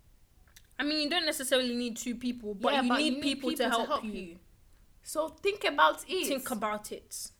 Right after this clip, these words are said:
Speaker 1: Think
Speaker 2: Gosh.
Speaker 1: about it. Yes, it's cool if you're independent and you can do things by yourself.
Speaker 2: That's
Speaker 1: That is
Speaker 2: beautiful.
Speaker 1: good. But don't have the mentality of, like, "Yes, I can do everything by myself."
Speaker 2: You really
Speaker 1: Because,
Speaker 2: can't.
Speaker 1: because what?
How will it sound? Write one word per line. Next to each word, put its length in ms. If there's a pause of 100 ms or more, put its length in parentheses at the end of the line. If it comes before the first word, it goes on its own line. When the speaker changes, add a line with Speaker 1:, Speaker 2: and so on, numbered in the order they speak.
(300)
Speaker 1:
Think 160
Speaker 2:
Gosh. 100
Speaker 1:
about 300
it. 260 (300)
Yes, 240
it's 140
cool 420
if 180
you're 220
independent 680
and 120
you 80
can 180
do 220
things 300
by 200
yourself. 440
Speaker 2:
That's 100
Speaker 1:
That 240
is 140
Speaker 2:
beautiful. 240
Speaker 1:
good. 60 (380)
But 200
don't 180
have 180
the 80
mentality 680
of, 120
like, 180
"Yes, 220
I 40
can 200
do 140
everything 400
by 100
myself." 500
Speaker 2:
You 60
really 100
Speaker 1:
Because, 380
Speaker 2:
can't. 280
Speaker 1:
because 300
what? 260